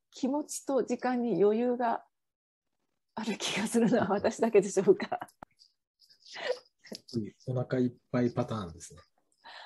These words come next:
Speaker 1: あ、ご飯終わったばかりですか？
Speaker 2: いや、<laughs> 僕、
Speaker 1: あ、
Speaker 2: あの、
Speaker 1: そう。
Speaker 2: いや、ちょっと、
Speaker 1: あ、そう、そういうお腹いっぱいじゃなくて。
Speaker 2: <laughs> じょ-、情報でお腹がいっ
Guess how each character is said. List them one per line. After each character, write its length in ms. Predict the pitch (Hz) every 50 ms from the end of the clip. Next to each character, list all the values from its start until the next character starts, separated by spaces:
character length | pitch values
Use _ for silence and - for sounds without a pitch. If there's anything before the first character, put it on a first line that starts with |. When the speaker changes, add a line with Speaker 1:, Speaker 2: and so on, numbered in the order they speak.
| - _ _ _ -
Speaker 1:
あ、 160 | - 254 240 - _ _ _ _ _ _ _ - - - _ _ _ -
ご 140 | - 302
飯 260 | 294 294 254 247 233 208
終 80 | 226
わ 100 | 233 240
っ 20 | 233
た 80 | 240 240
ば 120 | 262 254
か 120 | 247 220
り 100 | 196 175
で 140 | 165 170 175
す 80 | 175 -
か？ 320 | - 185 208 240 285 359 - _ _ _ _ _ _ _ _ _ _ _ _ _ _ _ -
Speaker 2:
い 40 | 147
や、 100 | 139 - - - - - -
<laughs> 380 | - - 151 151 - - - -
僕、 380 | 143 147 143 - 185 180 190 202
Speaker 1:
あ、 140 | - 427 -
Speaker 2:
あ 60 | 156
の、 80 | 156 170
Speaker 1:
そ 200 | 156 151 - 339
う。 40 |
Speaker 2:
い 20 | - -
や、 80 | 247 -
ち 60 | 175
ょ 40 | -
っ 20 |
と、 140 | - 233 - _ _ - - 185 196 190 202 190 190
Speaker 1:
あ、 280 | 175 - - 233 294
そ 240 | - - 403 370 330
う、 120 | - - - -
そ 220 | - - 359 508 440
う 20 |
い 60 | 370
う 40 | 392
お 20 |
腹 280 | 359 359 359 339 339 330
い 60 | 330
っ 60 | -
ぱ 80 | - 330
い 60 | 330 -
じ 40 |
ゃ 40 | 320
な 120 | 294 302 302
く 120 | - -
て。 120 | - 185 -
Speaker 2:
<laughs> 1700 | - - - 453 - - - - 165 143 - - _ _ - - - _ - - - - - - - - - - - - 285 254 - -
じ 60 | 175
ょ-、 120 | 185 165 156
情 180 | 151 185 190 180
報 160 | - 170 160
で 100 | 160 165
お 60 | 165
腹 200 | 160 156 151 156
が 120 | 139 139 135
い 60 |
っ 20 | 127